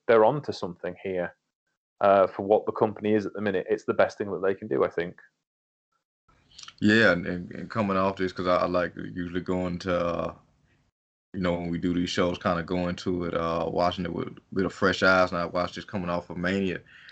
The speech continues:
Speaker 2: and you're absolutely right, you know, you know, 'cause we, we, everybody got forced to watch these shows without, you know, the central third man,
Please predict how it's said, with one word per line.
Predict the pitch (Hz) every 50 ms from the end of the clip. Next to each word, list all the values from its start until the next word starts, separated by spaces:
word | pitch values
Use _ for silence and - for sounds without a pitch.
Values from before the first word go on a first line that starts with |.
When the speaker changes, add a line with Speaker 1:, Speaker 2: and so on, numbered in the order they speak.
| - - -
Speaker 2:
and | - 85
you're | 98 110
absolutely | 113 113 113 107 95 101 95 87 82
right, | 80 90 104 110 98 92 -
you | - 90 90
know, | 90 87 87 87 87 - -
you | - 90
know, | 90 87 90
'cause | - - 87
we, | 87 104 113 110
we, | - 98 104 101 - _ _ _ - - - - _ _ - 107
everybody | 110 113 107 95 92 90 87 87
got | 87 87 85 -
forced | - 90 87 87 -
to | -
watch | 87 85 85 82 82 -
these | 92 85 85
shows | - - 95 90 87 85 87 82 87
without, | 87 90 87 87 85 80 76 - _ _ _ _ _ _ _ _
you | - 90
know, | 92 87 85
the | 85 85
central | - - 110 98 92 - 98 85
third | - - 101 95 90 90 87 87
man, | 87 90 92 92 92 90 87 82 85